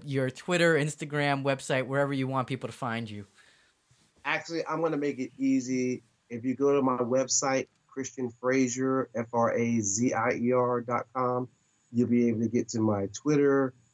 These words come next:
Speaker 2: my YouTube, my Instagram. Uh, you can find videos and all that type of stuff up there. You can find some of my, like, my Cooking with Chris video, uh, up there. And, uh, I actually have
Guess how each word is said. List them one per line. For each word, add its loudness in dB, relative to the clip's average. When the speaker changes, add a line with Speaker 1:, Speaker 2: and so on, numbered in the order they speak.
Speaker 2:
my -12
YouTube, 4
my -12
Instagram. 0
Uh, -8
you 2
can -6
find 0
videos 4
and -4
all 2
that 0
type -8
of -18
stuff -8
up -4
there. 0
You 4
can 0
find 2
some -2
of 0
my, 2
like, 0
my -6
Cooking -2
with -4
Chris -4
video, 2
uh, 0
up -2
there. 2
And, -2
uh, -2
I 0
actually -2
have -2